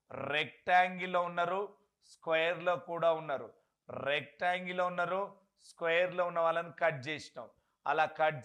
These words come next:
చేయంగా ఇంగ్లీషు, తెలుగు ఉండాలి, హిందీ ఉండాలి, తెలుగు ఉండాలి, హిందీ ఉండాలి. తెలుగు and హిందీ, only how many peoples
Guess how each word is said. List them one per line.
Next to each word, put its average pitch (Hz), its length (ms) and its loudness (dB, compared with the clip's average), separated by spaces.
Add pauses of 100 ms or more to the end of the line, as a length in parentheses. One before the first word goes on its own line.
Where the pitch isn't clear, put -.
చేయంగా 180 420 4 (840)
ఇంగ్లీషు, 190 640 -2 (680)
తెలుగు 185 280 -2 (100)
ఉండాలి, 185 380 4 (280)
హిందీ 165 280 -6
ఉండాలి, 127 300 -2 (520)
తెలుగు 180 340 -4
ఉండాలి, 185 340 4 (580)
హిందీ 160 280 -8
ఉండాలి. 135 260 -2 (200)
తెలుగు 185 340 -2
and 175 160 -4
హిందీ, 165 300 0 (520)
only 180 320 2
how 165 160 6
many 175 220 -4
peoples 160 340 -4